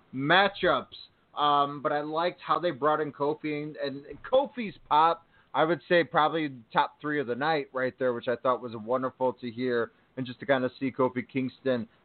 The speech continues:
uh, on that single, um, main event picture, where unfortunately he, he just hasn't been on, you know, maybe only a handful of times in his, uh, I would say storied W W E career. Um, but the big one, of course,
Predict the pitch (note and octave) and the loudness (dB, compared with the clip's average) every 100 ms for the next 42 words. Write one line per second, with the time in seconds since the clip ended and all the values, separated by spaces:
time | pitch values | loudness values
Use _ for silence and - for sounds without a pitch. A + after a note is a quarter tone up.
0 | - A#2+ B2 A2 B2+ B2+ A#2+ - - C#3+ | 0 2 2 0 -2 0 -2 -4 -4 2
1 | C3 C3 B2+ A2 A#2+ A#2 A#2 A#2 C3 C#3 | 6 6 6 4 2 0 -4 -10 -6 -2
2 | D#3 D3 A2+ C#3 D#3+ - - C3 - B2 | 2 0 2 0 0 -6 -8 -8 -6 -2
3 | A2+ G2+ - _ _ A#2+ C3 C3 C3 - | 0 -2 -4 _ _ 2 4 4 0 2
4 | A3+ C#4+ - E3+ D#3 C#3+ C3+ B2+ C#3+ C#3+ | 2 2 -2 -8 -6 -6 -10 -12 -12 -12
5 | C3+ C#3 C#3+ C3 B2+ C#3 F3 G3+ C#3 C3+ | -10 -8 -8 -8 -4 -2 0 -2 -4 -6
6 | B2+ B2 C3 B2+ C3 B2+ B2+ B2 A#2+ B2 | -6 -6 -8 -6 -6 -6 -6 -10 -10 -12
7 | B2 B2+ B2 - A#2+ B2+ A#2+ A#2 A2+ G2+ | -12 -10 -10 -4 -4 -4 -6 -8 -10 -12
8 | _ _ - A2+ A#2+ - D#3 F#3+ - G3+ | _ _ -4 0 0 2 0 0 0 0
9 | - - G3 A3 D#3+ D3+ E3 E3+ D#3+ E3 | 0 -2 2 4 4 2 2 -2 -4 -8
10 | - C#3+ E3 F3+ B2+ - _ _ - - | -8 -4 0 4 2 0 _ _ -4 2
11 | C#3 C#3 C3 C3 B2 _ _ _ _ C#3 | 4 4 4 -2 -12 _ _ _ _ -14
12 | A2 D#3 - D#3 F3+ D#3+ D#3+ C#3+ - D#3 | 0 0 2 2 2 4 2 2 -2 -4